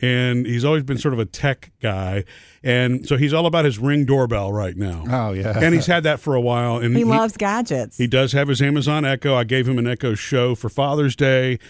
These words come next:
Speaker 1: and so he loves that. And, you know, it's, e-, even though we do mostly Google stuff, I guess we have a blend of that at home. I've kept him to Amazon just because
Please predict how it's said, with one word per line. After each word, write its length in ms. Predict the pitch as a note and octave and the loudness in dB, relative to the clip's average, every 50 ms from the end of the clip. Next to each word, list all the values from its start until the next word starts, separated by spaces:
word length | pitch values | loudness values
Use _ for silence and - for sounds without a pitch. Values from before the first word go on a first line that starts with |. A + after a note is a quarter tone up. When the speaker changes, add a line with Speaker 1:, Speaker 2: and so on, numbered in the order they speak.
| - - _ | -20 -18 _
Speaker 1:
and 120 | - G#2 - | -8 -8 -4
so 140 | - A2+ G2+ | -4 -4 -6
he 280 | - - - B2+ B2 A#2 | -6 -6 -4 -2 -2 0
loves 360 | A2+ A#2 A2 G#2+ F#2+ E2 G2+ | 2 2 2 0 -2 -4 -2
that. 340 | A2 C#3+ C#3 C#3+ C#3+ C#3+ C#3 - _ _ _ _ _ _ - | 0 0 2 2 2 0 -2 -4 _ _ _ _ _ _ -2
And, 80 | D3 | 0
you 60 | D#3 D#3+ | 2 2
know, 140 | E3+ E3 D3 | 2 0 0
it's, 300 | - C#3 C3 - - - - _ _ _ _ _ _ _ _ _ _ _ _ _ _ | -2 -4 -4 -4 -8 -16 -18 _ _ _ _ _ _ _ _ _ _ _ _ _ _
e-, 140 | - C#3 C3 - | -14 -14 -6 -2
even 240 | C#3 D3+ E3 F3 E3 | -2 0 2 2 2
though 140 | D#3 D3 C#3+ | 2 2 2
we 140 | C#3+ C#3+ | 2 0
do 200 | C3+ C3 C#3+ C#3+ | 2 2 2 2
mostly 380 | C3 B2+ C3+ C3+ - - C3 A2 | 4 2 0 -2 -2 -2 -4 -4
Google 340 | G2+ F#2+ A#2 C3 B2+ A#2 A#2 | -2 -2 -2 -2 0 -2 -2
stuff, 180 | - - D#3 | -2 -2 -4
I 40 | E3 | -2
guess 160 | D3 C3 A2 - | -2 -2 -2 0
we 60 | B2 | 0
have 80 | A2 G2 | -2 -2
a 40 | F#2 | -2
blend 280 | F2 A2 - A#2 G#2+ | -2 0 0 0 2
of 60 | G2+ G2+ | 0 0
that 140 | G2 G2+ | -2 -2
at 60 | G2+ F#2+ | -2 -2
home. 240 | G#2 A2+ G#2+ G#2+ G#2+ | 0 0 0 0 0
I've 360 | A2 A#2+ A2+ - - - - _ | -2 -4 -4 -6 -12 -20 -18 _
kept 260 | - D#3+ D#3+ - - | -4 -4 -4 -2 -2
him 120 | D#3+ D#3+ D3 | -2 0 0
to 120 | C#3 G#2+ | -2 0
Amazon 520 | A#2 B2+ C#3 D3 D3 B2+ C#3+ C#3+ C#3+ C#3 C3 | -2 -2 0 0 0 0 0 0 0 -2 -2
just 180 | C3+ - - | -4 -4 -4
because 560 | - A#2 G2+ - C3+ B2+ B2 B2 A#2+ G2 - | -6 -8 -4 -2 0 0 0 0 -2 -4 -6